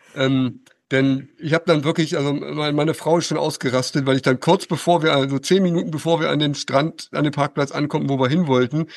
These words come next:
wo garantiert nichts gegangen wäre, hab ich noch mal gesagt, „Pass auf, hier, Fabi sagt das und das, dass in den,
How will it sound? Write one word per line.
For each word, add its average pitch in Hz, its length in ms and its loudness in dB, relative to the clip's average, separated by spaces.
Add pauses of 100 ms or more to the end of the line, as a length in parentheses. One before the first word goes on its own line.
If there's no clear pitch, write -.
wo 135 80 -4
garantiert 135 420 2
nichts 151 220 -2
gegangen 131 260 2
wäre, 131 100 2
hab 131 60 0
ich 135 80 -4
noch 139 120 2
mal 135 80 2
gesagt, 127 320 -2 (580)
„Pass 123 180 -2
auf, 123 280 0
hier, 127 240 0
Fabi 156 280 2
sagt 143 320 0
das 151 160 2
und 135 140 0
das, 120 260 0 (220)
dass 143 180 -2
in 135 140 0
den, 135 320 2